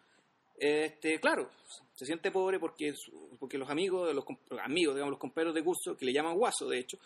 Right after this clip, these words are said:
eh, le dicen el guaso, no le prestan el P S P porque no se lo prestan, porque no les cae bien o porque le caen mejor otros cabros chicos. Y, y básicamente, él,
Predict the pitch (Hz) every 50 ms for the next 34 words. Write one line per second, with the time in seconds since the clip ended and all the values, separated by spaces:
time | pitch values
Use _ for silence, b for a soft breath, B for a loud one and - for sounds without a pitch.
0 | B B B B B B B - 135 135 139 139 135 135 135 135 147 160 156 156
1 | 160 160 165 196 160 139 - - - - - - 143 170 214 226 226 240 269 -
2 | - 220 214 208 - 226 214 - 233 214 226 240 262 262 254 285 - - 392 392
3 | 415 403 359 330 339 - 254 247 247 240 - 240 220 226 - 214 208 202 - -
4 | 226 226 220 202 180 175 185 190 196 196 175 170 151 - - 156 156 170 180 185
5 | 175 - - 175 175 165 165 - 165 165 185 190 - - - 127 127 139 165 170
6 | 151 - - 143 139 143 143 143 143 143 139 139 b b b b b b - 165
7 | 190 240 247 262 262 247 240 240 233 - 247 247 233 - - - _ _ _ _
8 | _ _ _ _ _ _ _ _ _ _ _ _ _ _ _ _ _ _ _ -
9 | 214 247 247 262 262 247